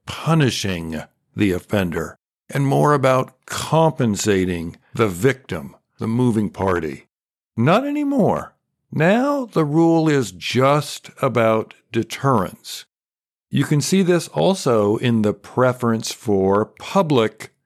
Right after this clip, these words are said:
interest remedies, such as fines and reprimands being the norm.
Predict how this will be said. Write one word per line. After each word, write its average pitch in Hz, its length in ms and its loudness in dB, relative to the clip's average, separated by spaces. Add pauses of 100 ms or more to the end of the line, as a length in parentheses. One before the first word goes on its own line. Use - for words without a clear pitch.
(180)
interest 104 680 -2
remedies, 92 720 0 (280)
such 113 320 -2
as 107 320 0
fines 113 800 0
and 101 400 -2
reprimands 92 1000 -2 (420)
being 101 260 0
the 139 100 2
norm. 131 500 0